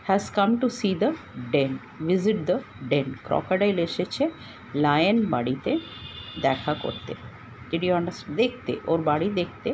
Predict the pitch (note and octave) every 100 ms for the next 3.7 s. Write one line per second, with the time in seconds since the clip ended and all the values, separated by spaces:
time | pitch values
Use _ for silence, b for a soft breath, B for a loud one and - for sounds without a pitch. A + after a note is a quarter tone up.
0 | - - D3 - - C3+ C#3+ G3 A#3 -
1 | C3+ - - - - - - - E3+ G3+
2 | G#3 G#3+ A3 G#3 B3 E4 B B B B
3 | D#3+ E3 F3 E3 - F3 C4+